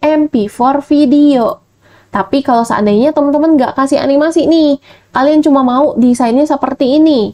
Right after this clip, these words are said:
berarti kalian bisa download aja sebagai P N G. Oke deh teman-teman, itu dia tutorial cara desain yang pertama. Kita lanjut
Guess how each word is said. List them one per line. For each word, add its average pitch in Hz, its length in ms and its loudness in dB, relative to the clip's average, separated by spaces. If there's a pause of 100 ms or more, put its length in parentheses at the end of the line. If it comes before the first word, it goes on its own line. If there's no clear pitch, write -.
(140)
berarti 180 320 -4
kalian 254 320 2
bisa 233 160 0
download 196 400 -2
aja 220 400 0
sebagai 269 800 0
P 196 320 -2
N 208 320 0
G. 120 320 -4 (280)
Oke 370 160 0
deh 381 160 2
teman-teman, 330 640 0
itu 220 320 -2
dia 220 480 0
tutorial 320 880 0
cara 220 400 -2
desain 220 400 0
yang 359 320 0 (160)
pertama. - 560 -8 (320)
Kita 214 160 -4
lanjut 202 400 0